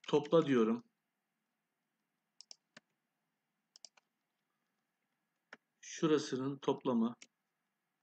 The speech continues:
Windows F dört ile sabitliyorum. Parantezi kapatıp enter. Şunları aşağı çektiriyorum şimdi. Formüllere geliyorum.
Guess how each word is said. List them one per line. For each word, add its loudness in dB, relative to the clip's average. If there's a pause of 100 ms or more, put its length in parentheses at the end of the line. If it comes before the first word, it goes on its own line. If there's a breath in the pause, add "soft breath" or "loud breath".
(500)
Windows 2
F 2
dört 2
ile -2
sabitliyorum. 0 (600)
Parantezi -2
kapatıp -4
enter. -2 (760)
Şunları 0
aşağı 0
çektiriyorum -4
şimdi. -8 (960)
Formüllere 4
geliyorum. 2